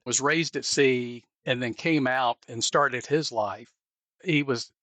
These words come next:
the kind of guy that was always very, very driven. He ended up working for a company called City Service Oil Company, which is now Citgo. His expertise was going into areas of the company in different geographic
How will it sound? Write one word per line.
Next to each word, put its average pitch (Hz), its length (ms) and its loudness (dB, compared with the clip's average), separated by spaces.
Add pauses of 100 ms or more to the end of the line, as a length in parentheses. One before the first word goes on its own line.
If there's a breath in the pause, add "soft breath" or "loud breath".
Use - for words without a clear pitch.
the - 80 -6
kind 196 240 2
of 151 60 -6
guy 143 140 4
that 123 120 -6
was 120 120 -6
always 143 260 -2
very, 151 400 0
very 120 260 -2
driven. 110 420 -10 (240)
He 151 140 2
ended 151 240 0
up 135 160 0
working 139 360 -2
for 117 200 -4
a - 40 -12
company 127 380 -6
called 127 220 -4
City 135 280 -2
Service 120 480 -4
Oil 143 380 0
Company, 113 320 -4
which 110 220 -14
is 127 100 -18
now 127 160 2
Citgo. 120 640 -4 (580)
His 151 360 -2
expertise 160 880 -2
was 135 120 -4
going 147 360 2
into 120 280 -4
areas 127 380 2
of 113 120 -16
the 143 80 -8
company 113 580 -2
in 110 80 -18
different 123 420 0
geographic 127 560 -2